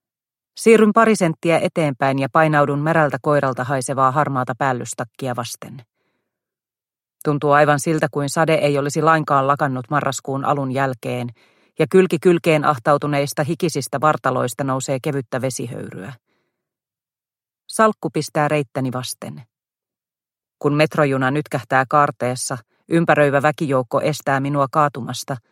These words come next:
mutta joudun ottamaan hetkeksi tukea harmaasta päällystakista. Tower Hillin asemalla vaunu sylkäisee ulos kymmenen matkustajaa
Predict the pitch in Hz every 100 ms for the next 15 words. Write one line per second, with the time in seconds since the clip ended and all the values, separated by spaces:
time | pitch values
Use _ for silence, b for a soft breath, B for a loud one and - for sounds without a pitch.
0 | _ _ _ 175 190 185 180 175 175 -
1 | 170 165 175 - 156 160 143 165 139 127
2 | 147 139 120 120 127 139 113 127 - -
3 | - - - 143 _ _ _ _ _ _
4 | _ _ _ _ _ _ _ _ _ _
5 | - 202 226 226 196 196 190 190 - 185
6 | 165 147 139 135 160 151 143 147 139 135
7 | 131 143 - 156 139 - 151 147 127 127
8 | 135 - 135 - 131 127 123